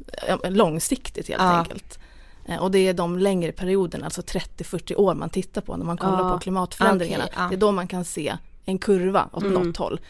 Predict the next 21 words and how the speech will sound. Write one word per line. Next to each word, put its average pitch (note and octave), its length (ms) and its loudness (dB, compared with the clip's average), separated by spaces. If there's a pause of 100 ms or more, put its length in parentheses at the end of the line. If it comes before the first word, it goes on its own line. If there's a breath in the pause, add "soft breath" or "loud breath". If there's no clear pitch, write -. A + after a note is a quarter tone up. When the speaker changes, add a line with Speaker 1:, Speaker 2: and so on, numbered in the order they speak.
(240 soft breath)
Speaker 1:
och F3+ 120 -4
kanske F3+ 280 -2
inte, D#3+ 500 -2 (500)
eh, - 340 -6 (760)
ja, - 80 2
man, G#3 140 6
man G3+ 160 4
kan F#3 120 -2
liksom F3+ 220 -2
inte - 140 -6
se E3 200 -2
det E3 260 -4
på F#3+ 80 -4
samma E3 240 -2
vis E3+ 220 -2
på - 120 -10
vädret - 540 0
som F#3+ 40 2
Speaker 2:
Nej, F#3+ 140 6
Speaker 1:
kan F#3 120 6
variera F3 220 2